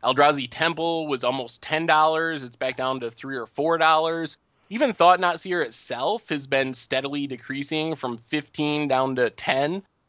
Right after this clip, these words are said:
So I think people, a lot of people, the people that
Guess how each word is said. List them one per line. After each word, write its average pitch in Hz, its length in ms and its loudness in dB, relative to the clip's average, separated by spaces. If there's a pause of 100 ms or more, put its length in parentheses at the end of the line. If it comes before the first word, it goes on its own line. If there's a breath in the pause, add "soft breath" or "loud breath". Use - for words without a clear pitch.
(100)
So 196 380 6
I 180 100 4
think 359 300 0
people, 220 600 0 (380)
a 165 60 4
lot 196 300 8
of 170 120 0
people, 123 560 -6 (180)
the 151 120 -2
people 208 380 2
that 214 200 2